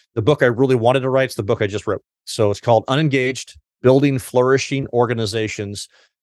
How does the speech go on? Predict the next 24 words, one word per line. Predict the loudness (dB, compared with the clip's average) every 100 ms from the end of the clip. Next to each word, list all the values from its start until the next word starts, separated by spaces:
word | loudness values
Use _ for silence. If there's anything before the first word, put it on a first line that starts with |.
| -2
It's | -2 0
really | 0 2 2
written | 0 -2 -4
towards | -2 -2 -2 -2
organizational | 0 0 0 -4 -6 -4 -4
leaders, | -2 -4 -6 -10 -16 0
all | 4 4
sizes, | 2 -2 -2 -8 -6
doesn't | -4 -4 -2
matter | 0 0
how | 0
small | -2 -2 0 0
or | 0
how | 0
large. | -2 -2 -4 -10 _ _ _ _ -2
If | -2 0
you | 2 4
are | 2
passionate | 0 0 -2 -6 -8 -12 _
about | -2 2 4 2 -2 _ _ _ -4
restoring | -4 2 2 4 0 -4 -6 0
or | 2 2 0
i-, | -4 -4
uh, | -4